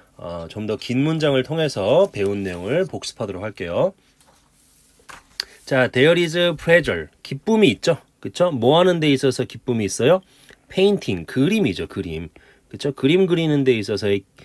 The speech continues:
어, 기쁨을 이제 가지고 있는 거죠. 자, 그런데 그것은 어떤 겁니까? 자, none but painters know예요. 그러니까, 어, 이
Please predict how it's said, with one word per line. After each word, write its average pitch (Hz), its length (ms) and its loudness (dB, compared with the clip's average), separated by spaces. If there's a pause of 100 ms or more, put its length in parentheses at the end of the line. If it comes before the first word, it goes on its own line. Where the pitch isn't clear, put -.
(300)
어, 87 440 -8
기쁨을 131 640 2
이제 87 480 -6
가지고 107 320 -2
있는 120 220 0
거죠. 107 400 0 (160)
자, 101 220 -4
그런데 175 520 4
그것은 139 400 0
어떤 117 260 0
겁니까? 107 480 -2 (1300)
자, 110 260 0
none 143 840 2
but 139 420 6 (320)
painters 180 640 2
know예요. 95 500 0
그러니까, 110 420 -2 (540)
어, 95 600 -6
이 147 720 0